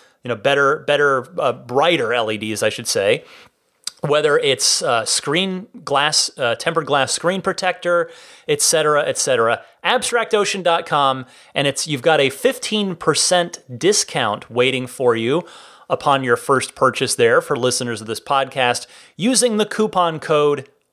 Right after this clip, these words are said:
R T L Podcast, all one word on that. And Immaculate Reflections, just a wonderful detailing service. What a, what a professional, what a, a pro Jeff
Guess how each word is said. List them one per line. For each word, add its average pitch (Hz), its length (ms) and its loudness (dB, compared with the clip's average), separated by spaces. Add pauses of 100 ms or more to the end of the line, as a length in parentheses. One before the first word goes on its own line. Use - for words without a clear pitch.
(140)
R 180 220 2
T 180 280 -2
L 147 240 2
Podcast, 117 840 -2 (460)
all 101 180 2
one 95 180 -2
word 107 240 4
on 92 200 0
that. 87 280 -8 (520)
And 196 120 2
Immaculate 247 460 2
Reflections, 202 960 0 (380)
just 170 220 -2
a 180 80 4
wonderful 165 800 0 (180)
detailing 151 640 0
service. 139 640 0
What 135 200 2
a, - 20 4
what 165 160 2
a 165 60 0
professional, 151 760 0
what 127 140 2
a, 123 260 2
a 127 80 -2
pro 139 720 0 (400)
Jeff 127 500 0